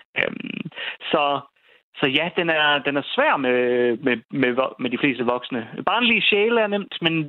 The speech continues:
men, øh, <laughs> med voksne kan godt være lidt, øh, lidt problematisk at købe ting til. Men, øh, for det meste, så, øh,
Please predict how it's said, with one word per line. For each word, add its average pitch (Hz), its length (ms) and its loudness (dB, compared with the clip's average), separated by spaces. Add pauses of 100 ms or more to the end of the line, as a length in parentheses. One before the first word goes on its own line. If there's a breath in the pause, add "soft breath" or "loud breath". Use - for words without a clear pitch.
men, 156 140 2 (260)
øh, 143 380 4 (100)
<laughs> 180 140 -2
med 147 160 2
voksne - 360 -4
kan 135 100 -6
godt 139 160 2
være 135 140 2
lidt, 127 220 -2
øh, 123 200 2 (500 loud breath)
lidt 135 180 0
problematisk 131 600 0
at 117 160 -4
købe 127 140 -8
ting 127 220 0
til. - 180 0 (160)
Men, - 100 -12 (120)
øh, - 160 -6 (480 loud breath)
for 156 100 0
det 156 160 0
meste, 156 760 0 (140)
så, 131 380 0 (120)
øh, 65 340 -2